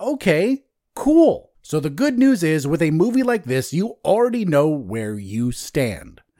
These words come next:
I know where I stand. And unless I just happen to have time, I just have to kill, and this movie is playing, I will probably skip this in theaters and watch it at home.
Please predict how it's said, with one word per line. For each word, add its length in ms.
I 200
know 120
where 200
I 160
stand. 520
And 440
unless 360
I 100
just 200
happen 500
to 80
have 180
time, 340
I 60
just 200
have 420
to 100
kill, 500
and 360
this 180
movie 240
is 100
playing, 400
I 120
will 180
probably 640
skip 320
this 160
in 120
theaters 400
and 260
watch 320
it 120
at 200
home. 480